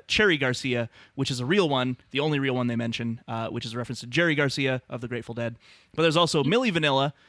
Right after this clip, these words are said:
which is a reference to Milli Vanilla, Vanilli. Uh, there is, uh,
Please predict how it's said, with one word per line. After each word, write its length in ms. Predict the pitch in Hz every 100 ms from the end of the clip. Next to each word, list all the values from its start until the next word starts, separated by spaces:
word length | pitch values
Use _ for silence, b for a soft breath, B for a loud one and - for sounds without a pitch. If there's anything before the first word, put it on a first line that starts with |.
| b -
which 140 | 131
is 80 | 123
a 40 |
reference 200 | 131 127 117
to 40 |
Milli 240 | 135 185
Vanilla, 400 | 147 131 120 120 -
Vanilli. 460 | 131 127 117 127 135 b b b -
Uh, 340 | 123 123 123
there 220 | 120 139 139
is, 280 | 131 123 -
uh, 260 | 123 120 120